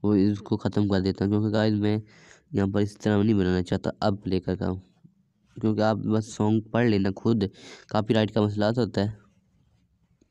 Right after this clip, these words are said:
ये देख रहे हैं, ठीक है, दिल तेरे बिना लगता,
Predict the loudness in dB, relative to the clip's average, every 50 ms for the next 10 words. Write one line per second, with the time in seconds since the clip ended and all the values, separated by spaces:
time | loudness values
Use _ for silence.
0 | -20 -20 _ _ _ _ _ _ _ _ 0 0 2 2 0 0 -2 -4 -6 -4
1 | -4 -2 -2 -2 -2 0 2 2 2 4 2 0 0 0 0 0 2 2 0 0
2 | 0 0 -2 -2 -4 -4 -4 -2 -2 -2 -2 -4 -4 -2 -2 -2